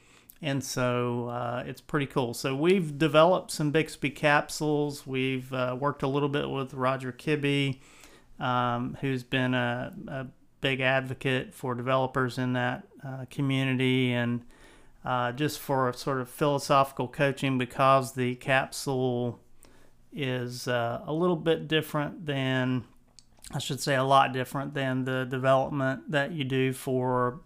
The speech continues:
um, Google or Amazon. And so as we were going through that development process, we wanted to kind of stay true to the, uh, the Bixby philosophy of goals and getting things done. And so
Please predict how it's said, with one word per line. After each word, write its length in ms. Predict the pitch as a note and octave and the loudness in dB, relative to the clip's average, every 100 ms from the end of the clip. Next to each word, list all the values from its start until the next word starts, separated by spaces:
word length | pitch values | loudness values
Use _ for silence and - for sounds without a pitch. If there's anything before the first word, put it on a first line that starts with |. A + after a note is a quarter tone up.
| - D#3 | -8 -4
um, 340 | B2+ B2 B2+ | -4 -4 -4
Google 480 | A#2+ C3+ B2+ B2+ B2+ | -4 -4 -2 -4 -4
or 580 | C3+ B2+ B2+ B2 A#2+ A#2+ - - | -6 -4 -2 0 -2 -4 -8 -4
Amazon. 640 | C3+ B2+ A2+ A#2 A#2 D3 - - - - - _ _ | -2 -2 -4 -6 -4 -8 -12 -20 -20 -20 -20 _ _
And 200 | D3+ C#3+ | -2 0
so 600 | - D3 C#3 C3+ C3 C3+ - | 2 2 4 2 0 -2 0
as 200 | C#3+ C#3 | 0 2
we 100 | C#3+ | 0
were 140 | C3 | 0
going 220 | C3+ C#3 | 0 0
through 160 | C3 C#3 | 0 0
that 180 | C3 B2+ | 0 0
development 420 | C3 C3 - C#3 | 0 0 -2 -2
process, 460 | - C#3+ C#3+ C3+ - | 2 2 2 -4 -2
we 100 | C#3+ | -2
wanted 320 | D3 C#3 B2 | 0 -2 -4
to 100 | - | -4
kind 200 | C#3 C3+ | -2 -2
of 80 | C3 | -6
stay 480 | - - - C#3 C3 | -10 -10 -4 -2 -2
true 520 | - - D3+ C#3 C#3 | -4 2 4 4 0
to 320 | - C3+ B2+ | -4 -2 -2
the, 420 | B2+ B2+ B2 B2+ | 0 0 0 -2
uh, 120 | B2 A#2+ | -2 -2
the 100 | B2+ | -2
Bixby 480 | C3 B2+ - B2+ | -2 -4 -6 -6
philosophy 800 | B2 - B2 A#2+ A#2+ - C3 B2 | -4 -4 0 2 0 -2 -6 -4
of 240 | A#2+ B2+ - | -6 -8 -4
goals 400 | A#2+ A#2+ A#2+ C3 | -2 -2 -4 -4
and 100 | B2 | -2
getting 220 | B2 A2+ | -4 -4
things 260 | B2 A#2 | -4 -6
done. 480 | B2 B2+ B2 B2 B2 | -4 -2 0 0 -2
And 160 | A#2+ A#2+ | -2 -6
so 380 | - B2 A#2+ | -6 -6 -6